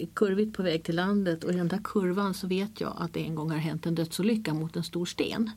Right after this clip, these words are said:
Och precis när jag närmar mig där så släpper underlaget på min bil och så snurrar jag hundraåttio grader så att jag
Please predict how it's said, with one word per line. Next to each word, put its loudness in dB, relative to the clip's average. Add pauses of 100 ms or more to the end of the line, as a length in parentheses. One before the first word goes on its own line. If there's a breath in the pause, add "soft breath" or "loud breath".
(520 loud breath)
Och -2
precis 0
när 4
jag 2
närmar 2
mig 4
där 0
så -4
släpper 0
underlaget -2
på -4
min -2
bil 2
och -6
så -6
snurrar -2
jag -6
hundraåttio -6
grader -2
så -8
att -6
jag 0